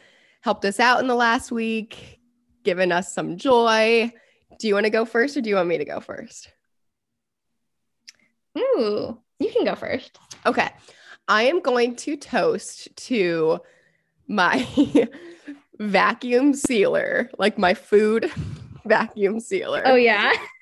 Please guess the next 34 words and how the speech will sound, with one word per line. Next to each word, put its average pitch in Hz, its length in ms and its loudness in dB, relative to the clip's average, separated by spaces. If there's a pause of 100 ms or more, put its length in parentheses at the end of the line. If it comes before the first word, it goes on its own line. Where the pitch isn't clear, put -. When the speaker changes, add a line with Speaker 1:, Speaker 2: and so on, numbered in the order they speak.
(340)
Speaker 1:
We, 262 320 0
we 285 140 4
put 269 220 4
it 277 100 6
on 311 180 4
our 392 140 2
registry 247 640 4
and 208 140 0
I 202 80 2
just 262 260 -2
got 202 240 6
it 196 160 4
thinking, 202 320 2
you 190 100 2
know, 180 200 2
like, 180 320 0 (260)
maybe 339 380 4
I'll 254 120 4
use 180 360 2
this, 175 420 0
but - 240 0 (320)
I 233 140 0
have 311 260 0
used 240 300 0
it 233 180 0
so 240 320 2
much. 170 300 -4
We 220 160 -2
were 254 160 0
gifted 190 560 0 (280)
fifteen 240 760 2
pounds 180 500 0
of - 240 -10
bacon - 560 -4